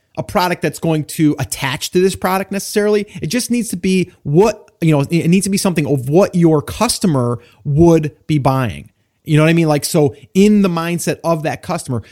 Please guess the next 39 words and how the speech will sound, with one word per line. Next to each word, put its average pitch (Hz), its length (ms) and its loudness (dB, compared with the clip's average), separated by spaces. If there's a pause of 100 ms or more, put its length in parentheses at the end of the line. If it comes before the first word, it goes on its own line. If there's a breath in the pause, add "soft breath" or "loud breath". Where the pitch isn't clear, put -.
there's 226 280 2
other 220 200 2
activities. 190 600 -4 (160 soft breath)
If - 180 -12
they're 247 140 2
not 220 300 -6
doing 214 340 -2
this 202 180 -2
activity 175 640 -2
in 170 400 -2 (160 soft breath)
the, 139 240 -2
the 143 100 -4
summer, 196 380 0
they're 175 120 6
doing 233 240 2
something 226 340 0
else 196 180 0
in 165 80 -2
the 131 60 -2
winter, 127 400 -6 (200)
<laughs> - 240 -12
right? 165 400 2 (220 loud breath)
So 180 440 2 (120)
figure 233 380 -2
out 202 160 -2
what 196 140 0
that 160 160 -4
activity 156 600 -4
is 151 520 -4 (120)
or 160 140 2
that 139 160 -2
hobby 147 560 -4
or 165 180 -4
whatever 151 420 -4
it 170 60 -4
is, 180 220 -4
and 165 180 -4
then 147 300 -6
go 165 320 0